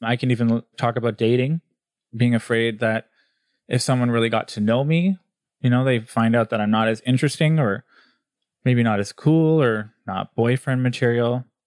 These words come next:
or really that I'm just not good enough. Or something about me, maybe, you know, they'll find out and they'll move on.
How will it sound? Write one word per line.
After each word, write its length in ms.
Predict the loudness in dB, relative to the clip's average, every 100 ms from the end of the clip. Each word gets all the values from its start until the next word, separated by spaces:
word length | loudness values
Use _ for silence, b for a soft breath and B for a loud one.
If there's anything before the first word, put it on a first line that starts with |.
| _ _ _ _ _ -2
or 360 | 0 0 -2 -10 -10
really 380 | 0 2 2 0
that 200 | 0 0
I'm 300 | 0 -2 -6 _ _
just 240 | -4 -2
not 240 | -2 -2 -2
good 160 | -2
enough. 440 | -2 -4 -8 -20 _ _ _ _ _ -4
Or 160 | -2
something 340 | 0 -2 0 0
about 340 | 2 0 0
me, 120 | -2
maybe, 460 | 0 0 0 0 -2
you 120 | 0 2
know, 140 | 2
they'll 100 | -2
find 320 | -2 0 0
out 380 | 0 0 -2 -4
and 100 | -10
they'll 140 | -12
move 280 | -4 -2 -2
on. 460 | -2 -2 0 0